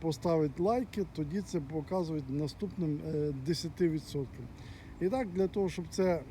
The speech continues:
м, коли ви дійдете до сто відсотків, то вам потрібно, е, щоб всі ваші, е, поставили, ем, підписники поставили лайки.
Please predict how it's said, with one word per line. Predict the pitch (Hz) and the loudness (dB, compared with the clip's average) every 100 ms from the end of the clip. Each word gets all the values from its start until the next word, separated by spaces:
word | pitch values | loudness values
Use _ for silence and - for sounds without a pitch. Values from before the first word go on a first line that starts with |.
| 131 | -4
м, | 151 151 156 151 151 - | -2 0 0 0 0 2
коли | 190 | 4
ви | 180 180 | 6 6
дійдете | 160 175 180 170 160 | 4 4 4 2 0
до | 139 151 156 147 147 - - - - | -2 0 2 2 -2 -8 -14 -14 -12
сто | - - 240 | -4 6 6
відсотків, | 254 214 - 247 - 196 170 | 6 2 2 0 0 -4 -2
то | 170 | 2
вам | 185 180 | 2 2
потрібно, | 151 156 175 202 185 180 175 151 | 0 -2 0 -2 2 0 0 0
е, | 151 151 | 2 2
щоб | 143 160 143 151 | 0 -4 -4 -4
всі | - - 190 | -2 0 2
ваші, | 160 160 - 151 135 - - - - - - | 4 2 -2 -6 -6 -12 -14 -14 -14 -12 -6
е, | 151 143 143 139 143 - - | -2 -2 -2 -4 -6 -8 -4
поставили, | 160 - 196 180 165 160 139 | -2 4 4 6 6 4 4
ем, | 156 147 143 135 131 123 - - - - - - - - | 2 2 0 -2 -4 -6 -12 -14 -14 -14 -12 -12 -12 -8
підписники | 156 - 196 190 185 - 156 | -8 0 2 4 0 -2 -4
поставили | 165 123 180 170 170 | -4 -2 0 2 2
лайки. | 175 196 202 147 143 | 4 6 4 4 -4